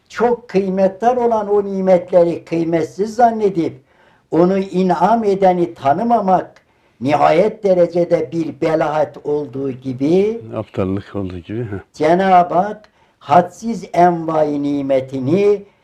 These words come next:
Speaker 1: nevi beşere zemin yüzünde neşretmiş, ona mukabil o nimetlerin fiyatı olarak şükür
Speaker 2: Şükür
Speaker 1: istiyor.
Speaker 2: istiyor. Ne güzel. Şimdi harika bir misal. Padişah matbaandan,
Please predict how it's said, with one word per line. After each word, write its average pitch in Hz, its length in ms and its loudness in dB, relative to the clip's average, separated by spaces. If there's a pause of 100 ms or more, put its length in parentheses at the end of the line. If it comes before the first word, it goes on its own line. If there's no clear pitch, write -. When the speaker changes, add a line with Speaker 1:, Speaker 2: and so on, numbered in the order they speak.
(180)
Speaker 1:
nevi 180 500 2
beşere 170 720 -2 (300)
zemin 165 640 -2
yüzünde 151 600 -4
neşretmiş, 202 960 -2 (420)
ona 160 320 2
mukabil 175 800 -2 (460)
o 202 260 2
nimetlerin 156 880 -2
fiyatı 175 640 2
olarak 185 440 0
şükür - 180 -10
Speaker 2:
Şükür 131 220 0
Speaker 1:
istiyor. 117 420 -8
Speaker 2:
istiyor. 117 220 -10
Ne - 20 -4
güzel. 98 240 -10 (1500)
Şimdi 113 440 0 (120)
harika 113 340 0
bir 104 60 0
misal. 95 260 -6 (540)
Padişah 117 400 -4
matbaandan, 120 840 -4